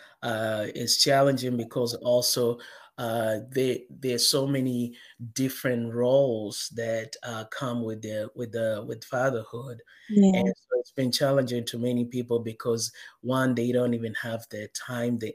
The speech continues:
Speaker 1: energy, or the wherewith, or the resource
Speaker 2: Mm-hmm.
Speaker 1: Uh, to go about in fulfilling those roles. So, for instance, if you're going,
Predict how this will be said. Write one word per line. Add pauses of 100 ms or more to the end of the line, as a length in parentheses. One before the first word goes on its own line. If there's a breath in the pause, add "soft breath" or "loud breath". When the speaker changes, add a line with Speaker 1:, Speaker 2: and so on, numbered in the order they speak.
Speaker 1:
energy,
or
the
wherewith, (120)
or
the
resource
Speaker 2:
Mm-hmm. (600 soft breath)
Speaker 1:
Uh,
to
go
about
in
fulfilling
those
roles.
So,
for
instance,
if
you're
going,